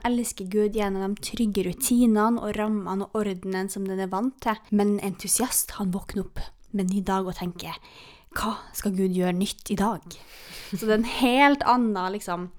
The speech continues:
forventning til Gud, da. Og så er det kult at Gud virker gjennom begge to. Men entusiasten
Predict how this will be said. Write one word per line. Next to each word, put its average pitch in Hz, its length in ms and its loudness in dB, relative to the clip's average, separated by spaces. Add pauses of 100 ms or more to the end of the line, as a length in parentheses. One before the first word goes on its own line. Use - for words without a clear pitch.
(140)
forventning 202 640 2 (100)
til 190 160 -2
Gud, 262 160 2
da. - 140 -6 (500)
Og 214 140 -6
så 214 80 -2
er 190 80 -2
det - 80 -10
kult 202 260 -6
at 202 80 -12
Gud 196 300 -6 (340)
virker 202 460 -6
gjennom 175 240 -8
begge 185 240 -10
to. - 80 -14 (340)
Men 226 160 0
entusiasten 220 640 -2